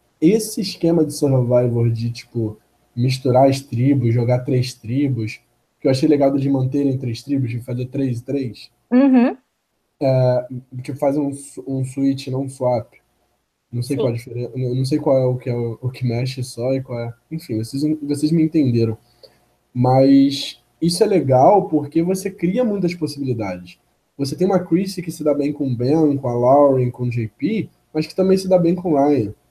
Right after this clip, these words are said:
Speaker 1: Você tem o, um doutor Mike que se dá bem com o Joe e com a Daisy, mas também tá com a Lauren e com o Ben. Você cria mais possibilidades pro jogo, entende?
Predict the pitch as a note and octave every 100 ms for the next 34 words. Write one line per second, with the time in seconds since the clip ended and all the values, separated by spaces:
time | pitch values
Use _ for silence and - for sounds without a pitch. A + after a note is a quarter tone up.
0 | _ _ _ B2 B2 D3+ C#3+ D3 E3 E3+
1 | E3+ E3 D#3+ D#3 D3+ C#3+ C3+ - C#3 C3+
2 | C#3 D3+ D3 C3+ C3 D#3 F#3 F3 E3+ F3
3 | E3+ D#3+ D#3 D3 C#3+ D3+ D3+ C#3+ B2+ C3
4 | C3+ C#3 B2+ - _ _ _ - A#2+ A#2
5 | - B2+ B2 A#2+ A2 G#2+ A2 F3 F#3+ B2+
6 | G2+ - _ _ _ _ _ - B2 C3
7 | D3 C#3+ D3 D3+ C#3+ C3+ C3+ C3 C#3 C#3+
8 | C3 B2 A#2 A2 - B2 A2 G#2 _ _
9 | _ _ _ _ - C#3+ F3+ F#3 F#3+ G3
10 | F#3+ F#3+ G3 E3 D#3+ E3+ - B2 A2 A2
11 | G#2 F#2+ - _ _ - G#2+ A#2+ D3 A#2+